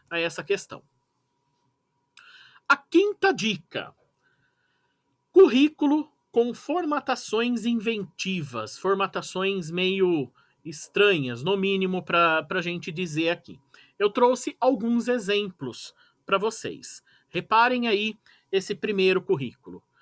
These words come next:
Nesse primeiro currículo, eh, antes até de eu falar isso, pessoal que tá acompanhando aí no Insta, dá um pulo lá no YouTube, entra no canal do YouTube, que você vai conseguir enxergar melhor aí o que eu tô falando,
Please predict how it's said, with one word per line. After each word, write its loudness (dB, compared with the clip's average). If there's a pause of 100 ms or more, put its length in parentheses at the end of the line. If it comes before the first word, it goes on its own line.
(300)
Nesse -2
primeiro -2
currículo, -8 (480)
eh, -2
antes -2
até 0
de -4
eu -2
falar -2
isso, -8
pessoal 0
que -10
tá 2
acompanhando -4
aí -2
no -6
Insta, -6 (380)
dá 0
um -2
pulo -2
lá 2
no -2
YouTube, -2
entra -6
no -6
canal -2
do -2
YouTube, -2 (300)
que -18
você -10
vai -4
conseguir -10
enxergar -2
melhor 0
aí -2
o -6
que -8
eu -4
tô -8
falando, -4